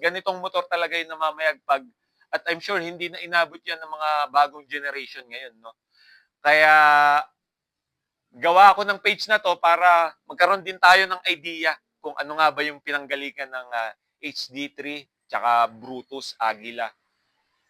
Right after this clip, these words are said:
Dahil, ah, ito talaga yung pinakang gustong-gusto kong motor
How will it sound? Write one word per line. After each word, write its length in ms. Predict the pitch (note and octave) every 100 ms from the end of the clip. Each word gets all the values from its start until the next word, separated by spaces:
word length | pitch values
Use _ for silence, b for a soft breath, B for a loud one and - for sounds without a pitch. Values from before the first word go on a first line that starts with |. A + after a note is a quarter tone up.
| _
Dahil, 540 | C#3+ C#3+ C#3+ D#3+ D#3
ah, 240 | D#3 D3+ D3+
ito 160 | E3 G#3
talaga 320 | F#3 F#3 F#3
yung 240 | G3 F#3+ F#3
pinakang 480 | - G3 F#3+ F#3 F3+
gustong-gusto 560 | E3+ - E3+ E3 - D#3
kong 140 | D#3+ D3+
motor 380 | C#3+ D3 C#3